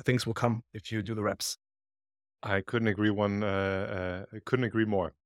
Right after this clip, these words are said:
Speaker 2: Uh, it's definitely, it's, it's a good analogy with the gym because, uh, yeah, you can lift, uh, uh, weights, but if you wanna lift heavy, that's like knowing how to craft a proper deal.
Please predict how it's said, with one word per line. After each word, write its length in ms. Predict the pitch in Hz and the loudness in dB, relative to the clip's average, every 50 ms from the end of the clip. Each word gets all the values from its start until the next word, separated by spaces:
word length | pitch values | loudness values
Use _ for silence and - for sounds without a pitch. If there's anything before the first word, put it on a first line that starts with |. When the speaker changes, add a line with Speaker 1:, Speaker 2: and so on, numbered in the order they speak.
| - - | -16 -8
Speaker 2:
Uh, 280 | 127 107 98 92 95 110 - - | -4 -2 -2 -2 -2 -4 -8 -12
it's 140 | 117 - | -10 -2
definitely, 480 | - 123 113 - - 117 113 107 104 101 _ _ _ _ _ _ - | 2 2 2 2 2 0 0 0 -2 -4 _ _ _ _ _ _ -6
it's, 180 | 147 131 123 156 - | -4 -4 -4 -4 -4
it's 140 | - 131 - | -4 -2 0
a 60 | 135 | 0
good 160 | 127 131 160 165 | 2 2 4 4
analogy 520 | 143 131 131 127 123 120 117 101 113 117 | 6 6 6 6 6 6 4 2 0 0
with 200 | 107 107 104 - | 0 -2 -4 -4
the 80 | - 107 | -6 -4
gym 300 | 101 113 110 104 110 104 | 0 0 0 0 0 -2
because, 380 | 101 - - 101 92 - - _ _ _ _ _ _ _ _ _ _ - 131 | -6 -4 -4 -4 -4 -6 -10 _ _ _ _ _ _ _ _ _ _ -8 -4
uh, 300 | 113 98 95 95 95 107 120 - _ - - _ _ | 0 0 0 0 -2 -4 -8 -14 _ -20 -20 _ _
yeah, 220 | - 120 123 135 139 | 2 4 6 6 6
you 180 | 131 127 117 | 4 2 -2
can 360 | 107 - 123 107 107 113 113 113 | -2 0 0 0 0 -2 -4 0
lift, 440 | 110 113 120 - - - - - - - - - | 2 2 2 0 -2 -14 -16 -16 -16 -14 -10 -4
uh, 40 | |
uh, 540 | 113 104 98 98 101 107 101 95 92 92 95 98 _ _ _ _ _ _ - | -2 0 0 0 0 -2 -2 -2 -2 -4 -6 -10 _ _ _ _ _ _ -6
weights, 420 | 117 104 110 113 120 - - - _ - | 2 6 6 6 6 4 -2 -12 _ -4
but 120 | 127 104 | -4 -4
if 120 | 101 - - | -4 -4 -4
you 80 | 113 | -2
wanna 220 | 107 117 120 127 123 | 0 0 2 2 2
lift 260 | 107 113 - - - | 0 -2 -4 -4 -2
heavy, 260 | - 95 87 104 110 | 0 0 0 0 -2
that's 280 | - 101 92 - - - | -2 -4 -6 -4 -2 -2
like 140 | 101 95 - 110 | -2 -2 -2 -6
knowing 420 | 113 110 107 110 110 113 113 110 104 | -4 0 2 4 6 6 4 2 2
how 160 | 101 107 107 | 2 2 2
to 120 | 104 110 | 2 0
craft 400 | 98 - - 92 92 98 - - | -4 -4 -2 0 0 -2 -2 -4
a 40 | - | -10
proper 320 | - - 110 95 - - 104 | -4 0 0 0 0 0 -4
deal. 260 | 90 92 95 95 | -2 -2 -2 -2